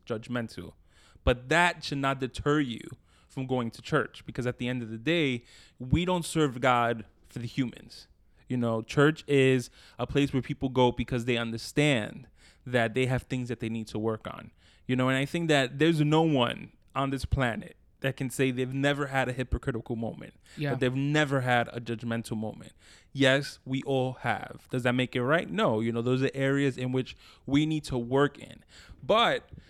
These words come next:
Speaker 1: it is also important that as churches, and I think we've spoken about this plenty of times before,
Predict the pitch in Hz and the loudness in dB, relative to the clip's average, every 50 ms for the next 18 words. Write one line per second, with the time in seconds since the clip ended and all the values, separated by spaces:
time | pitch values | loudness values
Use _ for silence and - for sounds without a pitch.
0 | - - _ - - _ - - _ _ _ - 160 160 156 156 147 143 - 143 | -20 -20 _ -20 -20 _ -20 -20 _ _ _ -2 2 2 4 4 2 0 0 0
1 | 180 190 185 - - 196 190 180 - - - 131 123 - - - - 113 - _ | 2 2 2 0 0 -2 -2 -2 -2 -2 0 0 0 0 -2 -6 -12 -14 -18 _
2 | _ _ - 127 135 131 127 123 123 - - - - 156 156 160 156 - - 123 | _ _ -2 0 2 2 2 2 -2 -4 -8 -4 0 0 0 0 0 -4 -6 -8
3 | - - - - - 123 127 127 123 - 185 202 185 156 - - 147 139 135 127 | -8 -8 -10 -14 -12 -8 -8 -8 -6 -6 -4 -4 -4 -4 -2 0 0 0 0 0
4 | 120 113 113 113 113 - - 110 107 - - - 131 127 123 120 113 - - 123 | -2 -2 -2 -4 -6 -6 -10 -12 -12 -12 -8 -6 -4 -4 -4 -6 -8 -8 -10 -10
5 | 120 120 117 110 104 - - 135 131 120 113 104 104 | -10 -10 -10 -12 -12 -10 -6 -4 -4 -4 -4 -6 -8